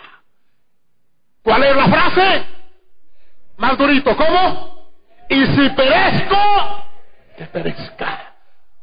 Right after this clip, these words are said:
Uy, hermanos, que lo diga un abuelito de noventa años, ya vivió, ya,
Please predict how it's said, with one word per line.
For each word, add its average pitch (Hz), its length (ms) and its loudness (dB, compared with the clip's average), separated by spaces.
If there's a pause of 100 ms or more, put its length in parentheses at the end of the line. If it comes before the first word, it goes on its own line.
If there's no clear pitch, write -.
Uy, 233 320 2
hermanos, 165 440 -4
que 180 100 -4
lo 170 100 0
diga 277 220 -4
un 262 100 -2
abuelito 180 540 -4
de 165 60 2
noventa 165 420 -4
años, 151 280 -8
ya 175 140 0
vivió, 175 360 0
ya, 165 260 -4